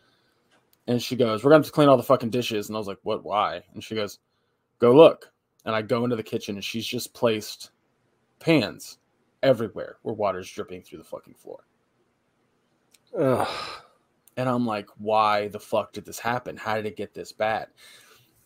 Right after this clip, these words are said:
Speaker 1: Now, keep in mind, remember what I said about the toilet being old? It
Speaker 2: Yeah.
Speaker 1: has always had a clogging issue,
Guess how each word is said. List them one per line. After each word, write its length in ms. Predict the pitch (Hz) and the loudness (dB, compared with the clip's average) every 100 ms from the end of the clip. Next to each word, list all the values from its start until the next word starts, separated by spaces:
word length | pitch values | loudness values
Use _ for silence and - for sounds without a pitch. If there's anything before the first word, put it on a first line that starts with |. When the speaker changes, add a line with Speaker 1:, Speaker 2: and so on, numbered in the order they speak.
| _ - | _ -10
Speaker 1:
Now, 180 | 113 98 | -4 -4
keep 220 | - 139 | -4 -4
in 80 | 143 | 4
mind, 420 | 226 226 78 - _ _ _ _ | 8 8 6 -12 _ _ _ _
remember 220 | 110 120 | -10 0
what 100 | 143 | 2
I 40 | 143 | 4
said 180 | 160 | 4
about 160 | 151 143 | 4 2
the 60 | 139 | 2
toilet 500 | - 165 170 160 127 | 2 4 6 2 2
being 220 | 143 127 | 0 4
old? 340 | 131 147 156 - _ _ _ 175 | 4 2 0 -12 _ _ _ -8
It 120 | 135 127 | 0 4
Speaker 2:
Yeah. 120 | 123 | 4
Speaker 1:
has 320 | 131 135 - _ _ _ - | 2 0 -8 _ _ _ -2
always 800 | 127 139 113 110 78 - - - _ _ _ _ | 0 0 -4 -8 -8 -14 -18 -20 _ _ _ _
had 160 | - 113 | -4 -4
a 40 | |
clogging 420 | 107 123 107 98 85 | -2 -4 -4 -8 -14
issue, 280 | - - | -16 -18